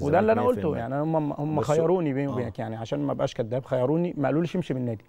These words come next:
Speaker 2: آه.
Speaker 1: بس خيروني ما قالوليش: "امشي من النادي" أو تنزل ألفين وتمانية. فأنا
Speaker 2: آه.
Speaker 1: حسيت إن القرار ده ظلم ليا، يعني ما فيش سبب إن أنا أسيب
Speaker 2: هل بقى
Speaker 1: فرقتي.
Speaker 2: اتكلمت مع حد في الزمالك؟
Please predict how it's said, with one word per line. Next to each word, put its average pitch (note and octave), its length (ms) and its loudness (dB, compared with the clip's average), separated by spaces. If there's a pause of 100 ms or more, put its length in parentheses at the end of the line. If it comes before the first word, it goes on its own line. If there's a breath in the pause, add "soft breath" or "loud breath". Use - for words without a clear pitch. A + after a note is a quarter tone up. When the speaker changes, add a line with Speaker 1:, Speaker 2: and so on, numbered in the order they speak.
(100)
Speaker 2:
آه. G2 160 -6
Speaker 1:
بس F2 100 -8
خيروني D#3 540 2
ما C#3 80 -6
قالوليش: C3 80 -4
"امشي F3 180 0
من D#3 80 -2
النادي" D3 420 -6 (1000 soft breath)
أو E3 200 4
تنزل E3+ 320 -4
ألفين C#3+ 180 -4
وتمانية. B2 320 -8 (100)
فأنا F3 160 -2
Speaker 2:
آه. G3 40 -2
Speaker 1:
حسيت F#3 420 -6
إن G3 100 -6
القرار E3 340 -2
ده F3+ 160 0
ظلم F#3+ 240 0
ليا، F#3+ 200 0
يعني B2+ 200 -6 (280)
ما C3 100 -2
فيش D3 180 -8
سبب D3+ 240 0
إن C3+ 120 0
أنا C#3 160 0
أسيب D3 160 -2
Speaker 2:
هل F3+ 60 2
بقى F#3+ 120 2
Speaker 1:
فرقتي. C3+ 120 -2
Speaker 2:
اتكلمت F3 180 -2
مع C#3+ 120 -2
حد D#3 240 -6
في C#3 80 -12
الزمالك؟ C#3 340 -6